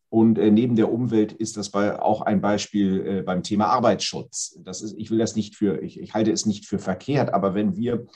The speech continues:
einem, äh, neu gründenden Unternehmen, was hier ein, eine Baustelle einrichten will, erst einmal nur von der Berufsgenossenschaft sechshundertsechsundachtzig Seiten,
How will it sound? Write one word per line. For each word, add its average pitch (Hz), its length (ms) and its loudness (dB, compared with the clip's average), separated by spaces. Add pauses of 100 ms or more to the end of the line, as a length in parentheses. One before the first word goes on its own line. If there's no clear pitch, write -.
(280)
einem, 107 420 6
äh, 101 180 0
neu 107 280 4
gründenden 113 480 0
Unternehmen, 98 720 2
was 90 180 -8
hier - 160 -8
ein, 98 260 0
eine 92 240 -4
Baustelle 107 540 0
einrichten 85 580 -4
will, 85 300 2
erst 107 320 -2
einmal 101 420 2 (260)
nur 151 360 6
von 147 140 -4
der 117 100 2
Berufsgenossenschaft 95 960 -4
sechshundertsechsundachtzig 104 1200 -2
Seiten, 101 600 2